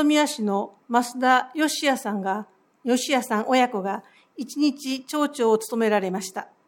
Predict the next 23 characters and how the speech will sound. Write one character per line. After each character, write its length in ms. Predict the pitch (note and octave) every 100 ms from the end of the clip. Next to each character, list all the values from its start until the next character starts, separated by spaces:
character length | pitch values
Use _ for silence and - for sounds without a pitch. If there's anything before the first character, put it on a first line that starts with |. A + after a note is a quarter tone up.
| _ _ -
義 240 | D4+ D4
也 120 | C#4
さ 140 | C4 G3+
ん 60 |
は 260 | F#3+ F#3 G#3
十 220 | E3 A#3+
八 220 | A#3+ A#3+
日 280 | B3+ A#3+ A#3
の 100 | A3
み 120 | G3+
で 100 | -
す。 180 | - - _ _ _ _ - _ _
克 260 | B3+ B3+ D4
彦 180 | D4
さ 200 | C4 B3
ん 80 | G#3+
は 300 | G3+ G3+ A3+ -
こ 140 | F4+
の 100 | E4+
の 140 | C4+
出 160 | A3 A3
身 340 | - - G3+
で、 260 | F#3 G3+ -